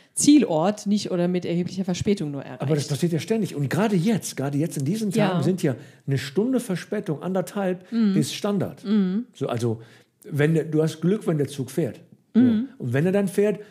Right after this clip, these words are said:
Speaker 2: fährt er später oder auch zwei Stunden später, aber du bist so, "Egal, er fährt."
Speaker 1: Ja,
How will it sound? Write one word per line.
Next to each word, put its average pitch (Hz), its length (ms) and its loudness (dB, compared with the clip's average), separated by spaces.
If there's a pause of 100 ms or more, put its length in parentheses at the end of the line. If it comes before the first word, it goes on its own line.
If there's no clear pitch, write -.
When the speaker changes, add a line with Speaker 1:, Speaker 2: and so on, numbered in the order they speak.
Speaker 2:
fährt 131 240 -2
er 110 140 -4
später 247 540 0 (180)
oder 113 120 -6
auch - 40 -12
zwei 208 240 -2
Stunden 196 220 -2
später, 165 420 -2
aber 139 140 0
du 139 100 0
bist 139 140 -6
so, - 80 -4 (360)
"Egal, 117 320 -4
er - 80 -8
fährt." - 340 -14 (180)
Speaker 1:
Ja, 233 240 4